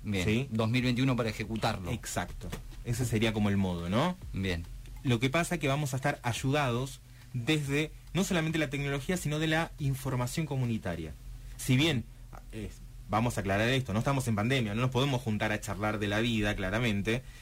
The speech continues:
Speaker 2: pero sí podemos ir planificando cosas que nos hagan bien, que nos hagan seguros. Esto de un veinte veinte metidos adentro hizo darnos cuenta qué cosas necesitamos y qué no para vivir y sobrevivir.
Speaker 1: Ujú.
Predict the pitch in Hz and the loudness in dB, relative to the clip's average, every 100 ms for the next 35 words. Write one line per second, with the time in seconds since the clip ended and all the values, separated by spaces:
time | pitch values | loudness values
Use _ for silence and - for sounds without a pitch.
0 | - - 131 135 208 233 - - - - | -8 0 0 2 2 0 -2 -14 -14 -10
1 | - 135 160 185 190 - - - - 160 | 0 2 4 4 2 -4 -14 -10 -4 -2
2 | 175 143 135 131 - 127 190 190 175 170 | 0 0 0 0 -2 0 0 2 0 0
3 | 180 - 123 113 139 135 127 110 98 101 | -2 -2 -2 -2 -2 0 0 0 0 -2
4 | 107 143 143 131 110 101 98 - 214 202 | 0 0 0 0 -2 0 -2 -4 -2 0
5 | 190 170 147 131 131 147 151 151 143 139 | 2 2 2 0 0 0 2 2 2 2
6 | 139 131 113 143 139 131 127 135 127 131 | 2 0 0 0 0 2 2 2 2 0
7 | 127 - - 175 170 170 160 165 - 170 | -2 -6 -4 0 2 2 2 0 2 2
8 | 170 - 175 175 170 143 123 120 139 156 | 2 0 -2 0 2 2 0 0 0 0
9 | 127 123 131 143 - - - - 110 98 | 0 2 2 2 -2 -10 -18 -4 2 2
10 | 98 107 185 208 127 - 104 98 101 95 | 4 4 2 0 -2 0 2 4 4 2
11 | 87 - - - 113 107 | 0 -4 -8 0 2 2